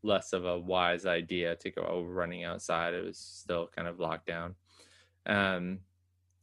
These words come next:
so yeah, um, so I'm a little disappointed that, uh, the summer weather is gone, and, and Mother Nature clearly is pissed off.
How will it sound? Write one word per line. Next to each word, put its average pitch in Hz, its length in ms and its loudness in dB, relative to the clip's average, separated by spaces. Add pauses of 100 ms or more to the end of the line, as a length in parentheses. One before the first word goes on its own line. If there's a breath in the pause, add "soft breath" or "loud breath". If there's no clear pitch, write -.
(1040)
so - 160 10
yeah, 147 340 8 (580)
um, 101 280 0 (260)
so - 180 6
I'm 123 100 6
a 123 40 6
little 123 240 8
disappointed 117 640 2
that, 113 180 8 (320)
uh, 101 280 8
the 98 120 -4
summer 107 340 4
weather 104 300 6
is 98 180 2
gone, 117 420 4
and, 98 340 0
and 92 500 -2
Mother 101 240 4
Nature 101 360 2
clearly 110 540 4
is 98 180 2
pissed - 340 -4
off. 98 280 2